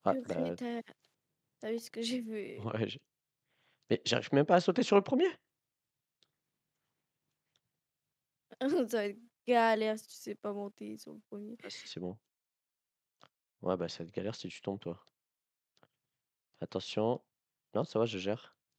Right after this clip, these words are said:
Speaker 1: C'est facile, en fait. Mais, euh, viens pas me pousser, toi. Arrête, euh... Oh. Vas-y, avance. Voilà, bien joué.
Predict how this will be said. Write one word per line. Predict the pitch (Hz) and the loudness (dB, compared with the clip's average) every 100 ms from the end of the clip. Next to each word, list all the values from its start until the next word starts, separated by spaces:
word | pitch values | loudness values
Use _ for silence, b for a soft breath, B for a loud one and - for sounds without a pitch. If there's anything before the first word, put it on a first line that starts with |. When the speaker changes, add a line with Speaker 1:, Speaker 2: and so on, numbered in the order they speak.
| _ _ _ _ | _ _ _ _
Speaker 1:
C'est | - 95 | -10 -4
facile, | 92 - | -4 -2
en | 90 | -4
fait. | 85 85 - | -4 -12 -2
Mais, | 104 | 2
euh, | 98 | 2
viens | 98 113 | 4 4
pas | 151 | 4
me | 160 | 2
pousser, | 180 - 165 | -2 2 4
toi. | - 87 - - _ _ - _ _ _ _ _ _ _ _ _ _ _ _ _ _ _ _ _ 147 | 4 2 0 -10 _ _ -20 _ _ _ _ _ _ _ _ _ _ _ _ _ _ _ _ _ 0
Arrête, | 202 320 226 | 2 2 6
euh... | 269 170 151 135 113 107 98 101 - _ | 10 12 12 12 12 12 10 6 -4 _
Oh. | 151 98 - _ _ _ _ _ _ | 10 10 4 _ _ _ _ _ _
Vas-y, | 131 165 | 6 8
avance. | 156 151 - - _ b b b b _ _ _ _ _ _ _ 95 | 8 6 0 -18 _ b b b b _ _ _ _ _ _ _ 4
Voilà, | 92 87 | 6 6
bien | 76 87 | 2 -2
joué. | 92 101 | 2 2